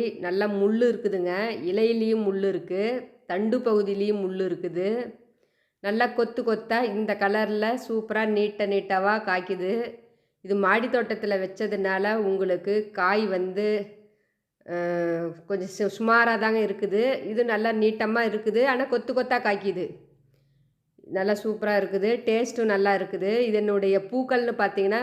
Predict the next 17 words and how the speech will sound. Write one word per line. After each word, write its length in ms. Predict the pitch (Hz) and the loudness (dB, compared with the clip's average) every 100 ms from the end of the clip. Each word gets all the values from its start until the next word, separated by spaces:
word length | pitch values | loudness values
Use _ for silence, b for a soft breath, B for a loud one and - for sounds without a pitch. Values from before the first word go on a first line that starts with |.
| 254 | 0
நார்மலா 500 | 220 196 208 208 208 208 | 2 2 2 2 0 0
பர்பிள் 380 | 202 196 208 | -2 -2 -2
கலர்ல 320 | 202 190 185 175 | 0 0 -2 -4
பூக்கிற 300 | 180 190 180 | -4 -6 -4
மாதிரி 220 | 175 175 | -2 -2
தான் 200 | 190 185 | -2 -4
பூக்குது. 460 | - 185 185 170 208 240 - | -8 -10 -6 -2 0 -2 -2
தண்டு 340 | 196 220 254 | 0 2 0
பகுதியிலேயே 560 | 254 214 196 202 208 233 | 2 2 2 0 2 2
முள் 260 | 220 202 214 | 2 2 4
இருக்குது, 440 | 196 180 175 196 269 269 - - _ _ _ _ _ _ _ | 2 0 -2 -2 -2 -4 -12 -20 _ _ _ _ _ _ _
அதுபோல 580 | 196 214 226 240 214 233 | 0 2 4 4 6 4
உங்களுக்கு 420 | 269 220 214 214 240 | 2 2 0 -2 -2
இலை 220 | 220 262 | 0 0
பகுதியிலும் 560 | - 233 220 220 226 240 | 2 0 0 0 -2 -2
முள் 200 | 208 214 | 0 4
இருக்குது. 420 | 214 196 175 170 | 2 2 -4 -2